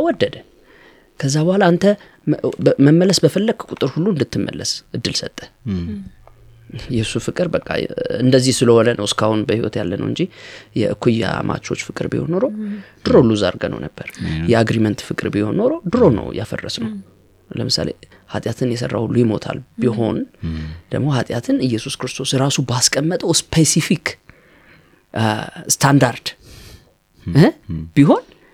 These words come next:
Speaker 1: ማን ነው የሚድነው?
Speaker 3: ም።
Speaker 1: ገነት ባዶ ነች እኮ። ግን ስቲል ይሄ ፍቅር የሚባል ነገር ስላለው ውስጡ ምን አስቀመጠ?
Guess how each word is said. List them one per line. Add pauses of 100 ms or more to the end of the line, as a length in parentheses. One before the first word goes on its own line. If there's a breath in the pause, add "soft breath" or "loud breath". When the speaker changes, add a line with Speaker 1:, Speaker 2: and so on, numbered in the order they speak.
(160 soft breath)
Speaker 1:
ማን
ነው (220)
የሚድነው? (180)
Speaker 3:
ም። (200)
Speaker 1:
ገነት
ባዶ
ነች
እኮ። (1200 loud breath)
ግን (460 soft breath)
ስቲል
ይሄ (140)
ፍቅር
የሚባል
ነገር
ስላለው
ውስጡ
ምን
አስቀመጠ?